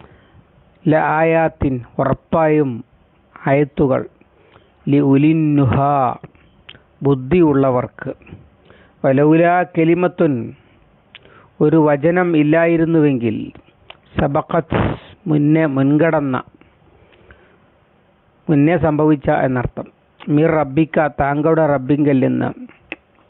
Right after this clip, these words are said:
ലക്കാന ലിസാമ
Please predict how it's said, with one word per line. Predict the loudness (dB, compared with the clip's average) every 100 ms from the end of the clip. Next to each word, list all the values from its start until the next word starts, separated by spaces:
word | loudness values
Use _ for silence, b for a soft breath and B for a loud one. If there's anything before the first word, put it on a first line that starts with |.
| _ _ _ -20 B B B B B _ _ _ _ _ _ _ _ _ _ _ _ _ 0 0
ലക്കാന | 0 -2 -2 0 0 0
ലിസാമ | -2 0 -2 0